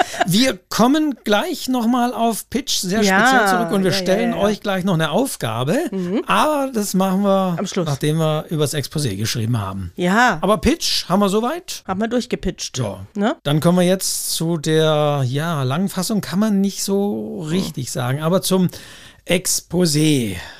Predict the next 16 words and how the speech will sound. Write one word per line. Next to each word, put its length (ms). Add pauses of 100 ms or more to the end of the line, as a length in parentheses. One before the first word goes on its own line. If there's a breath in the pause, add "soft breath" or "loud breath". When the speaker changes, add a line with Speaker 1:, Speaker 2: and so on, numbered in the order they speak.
(320 loud breath)
Speaker 1:
Und 120
die 60
Lateiner 500
wissen, 340
exponere, 1000
herausstellen. 1200 (540 loud breath)
Also 440 (140)
Pitch, 460
kurz, 380
knapp, 420
neugierig 580
machen. 460
Was 260
ist 220
das 180
Exposé? 720